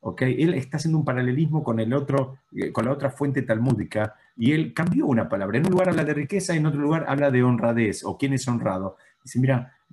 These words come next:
es importante que quede claro que no es lo mismo, no es lo mismo, no, no, no tiene nada, nada que ver. Dice, ¿de esto de dónde se aprende? Dice, del mismi-, ¿de dónde se aprende de que, quién, quién es honrado? El que honra a los demás.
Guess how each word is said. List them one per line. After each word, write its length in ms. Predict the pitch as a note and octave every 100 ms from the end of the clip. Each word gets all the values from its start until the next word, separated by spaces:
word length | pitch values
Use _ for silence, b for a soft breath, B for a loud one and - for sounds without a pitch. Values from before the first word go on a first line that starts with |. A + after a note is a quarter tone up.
| - - -
es 200 | C3 B2+
importante 480 | D#3+ D3+ B2 E3 D3
que 100 | B2
quede 220 | C3 C3
claro 260 | C3+ D#3 D3+
que 140 | A#2+
no 180 | A2+ C#3
es 140 | C3+
lo 100 | A2
mismo, 540 | F#2 F2 E2 F2+ E2+ - _ _ -
no 200 | B2+ C#3+
es 80 |
lo 80 | A2+
mismo, 480 | F#2+ F2 D#2+ E2+ E2+ _ -
no, 220 | G#2+ A2+
no, 160 | A2+ A2+
no 160 | B2
tiene 260 | B2+ C3 A#2
nada, 460 | A2+ A2+ G#2 G2 B B B -
nada 240 | A#2 A2+
que 100 | G#2
ver. 120 | G2
Dice, 160 | A2 A#2+
¿de 80 | D3
esto 200 | C#3+ C#3
de 100 | B2
dónde 200 | D3+ C#3
se 140 | B2
aprende? 400 | - G#2 F#2 F#2+
Dice, 340 | G2 G#2+ G2+ - B B B
del 240 | - A#2 A#2+
mismi-, 440 | A#2+ A2 D3+ D3+
¿de 120 | A#2
dónde 240 | A2 D3+ F#3+
se 100 | A#2+
aprende 380 | A2+ C3+ C3 A2
de 120 | G#2+
que, 280 | A2 G#2+ -
quién, 340 | B2+ A#2+ A2+ -
quién 160 | C3
es 140 | B2+ A#2
honrado? 480 | A2+ B2+ C#3 C3+ A#2+
El 140 | G#2+
que 140 | -
honra 220 | A#2+ B2+ B2
a 40 |
los 120 | G#2+
demás. 440 | G2+ F#2+ F#2 -